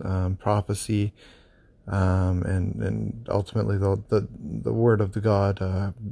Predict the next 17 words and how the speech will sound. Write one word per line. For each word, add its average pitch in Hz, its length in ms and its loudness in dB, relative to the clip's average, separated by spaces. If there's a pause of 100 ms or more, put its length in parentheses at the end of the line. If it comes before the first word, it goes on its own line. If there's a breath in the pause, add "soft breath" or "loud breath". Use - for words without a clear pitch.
being 101 260 -2 (560)
fulfilled 131 680 6
in 110 160 -2
terms 110 340 0
of, 98 400 -4 (560 soft breath)
in 104 140 -2
terms 104 300 2
of 95 100 -2
that 98 240 2 (480)
prophecy. 107 680 0 (460 soft breath)
Um, 92 320 0
I 95 60 2
apologize 104 460 2
again 101 220 4
for - 140 -6
my, 98 120 2 (140)
my, 104 240 -2